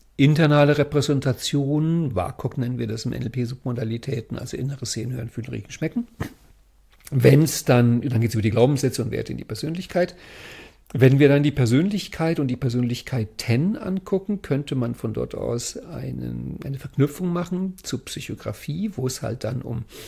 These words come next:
Erkenntnistyp, Beziehungstyp und Handlungstyp gibt. Die drei Grundtypen, die halt in den drei Bereichen, Beziehungsbereich, Erkenntnisbereich und Handlungsbereich, jeweils gut zu Hause sind.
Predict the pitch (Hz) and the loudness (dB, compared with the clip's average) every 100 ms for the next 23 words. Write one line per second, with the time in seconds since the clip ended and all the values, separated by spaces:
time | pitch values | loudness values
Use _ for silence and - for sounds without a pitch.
0 | - - - - - _ _ 135 - 113 | -18 -18 -20 -20 -20 _ _ -10 -4 -2
1 | 113 135 120 - 131 - - 117 - - | 0 0 -2 0 -2 -2 -8 -10 -6 -2
2 | 110 110 - 117 107 98 92 - 101 101 | 0 0 -4 -8 -8 -10 -10 -8 -6 -4
3 | 123 - 147 143 190 - - - 113 107 | -4 -6 -6 -6 -6 -14 -16 -12 -10 -10
4 | - - - 101 98 - _ _ _ _ | -12 -10 -6 -6 -6 -10 _ _ _ _
5 | 135 131 214 - - 214 214 233 202 127 | 6 8 8 6 0 0 2 2 2 4
6 | 113 113 120 113 104 - 92 - - - | 4 4 2 2 0 0 -4 -4 -6 -6
7 | - 175 151 - 120 139 - - - - | -4 -4 -6 -6 -8 -8 -10 -10 -10 -8
8 | - 120 - - - 113 117 139 147 - | -6 -8 -10 -12 -10 -8 -8 -6 -6 -6
9 | 127 127 - 131 117 117 - 135 - - | -4 -4 -4 -6 -4 -4 -4 -4 -4 -4
10 | 104 120 165 196 208 262 | 2 4 4 2 2 0